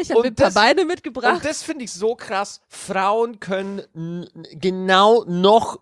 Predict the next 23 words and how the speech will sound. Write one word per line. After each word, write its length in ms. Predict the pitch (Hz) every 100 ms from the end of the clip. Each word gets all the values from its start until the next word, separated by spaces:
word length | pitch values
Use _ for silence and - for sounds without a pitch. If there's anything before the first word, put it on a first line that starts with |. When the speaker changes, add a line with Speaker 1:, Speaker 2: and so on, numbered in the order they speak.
| _
Speaker 2:
so 400 | 139 131 202 247 254
krass 520 | - 180 185 - - _
oberflächlich 800 | 175 190 180 - 131 120 117 110
sein 380 | 110 98 107 147 _ _ _
und 380 | 156 156 160 - -
wird 340 | 117 165 -
gesellschaftlich 1000 | 151 127 143 175 - 165 156 - 139 - _
überhaupt 500 | 226 226 156 143 123
nicht 160 | 120 95
sanktioniert. 760 | 90 85 - 85 64 52 50 _ _ _ _ _ - - - - - - -
Überhaupt 300 | 160 147 110
Speaker 1:
Ich 40 | 220
fühl 100 | 294
Speaker 2:
nicht. 100 | 440
Speaker 1:
mich 80 | -
vor 100 | -
allen 160 | 180
Dingen 100 | 170
gar 140 | 170 151
nicht 160 | 160
oberflächlich. 520 | - 165 165 175 170 220
Speaker 2:
Ja, 140 | 214
siehste, 480 | 151 233 523 -